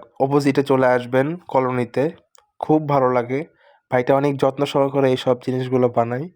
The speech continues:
আমরা খাইছি, আমাদের খাওয়া এগুলো সব কিছু দেখাবো আপনাদেরকে, আমরা কেমনে কি খাইছি।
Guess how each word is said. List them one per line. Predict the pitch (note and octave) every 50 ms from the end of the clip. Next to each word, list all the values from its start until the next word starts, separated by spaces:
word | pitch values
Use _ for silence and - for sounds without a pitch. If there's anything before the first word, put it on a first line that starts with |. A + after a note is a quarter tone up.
| _ _ _ _ _ _ _ _ _ -
আমরা | - A#2+ B2+ B2+ C3+ C3
খাইছি, | - - C3 A#2+ A#2+ B2 - - C3 C3+ D3+ D#3 - -
আমাদের | A2 A#2+ A#2+ A#2+ C3 B2+
খাওয়া | B2 - - C3+ B2+ B2 B2+ B2+ B2 B2 A#2
এগুলো | A2+ A2+ - C3
সব | - - C3
কিছু | - - C3 - - B2
দেখাবো | B2 B2+ B2+ - C3 B2 B2
আপনাদেরকে, | A#2 - - A#2 A2 A2 A#2 A2+ - B2
আমরা | A#2+ A#2 A#2+ B2 A#2+ A#2+ A#2 A2 A2+
কেমনে | - C3+ B2+ B2+ B2 B2
কি | - - -
খাইছি। | - B2+ A#2 A2+ - - A#2 -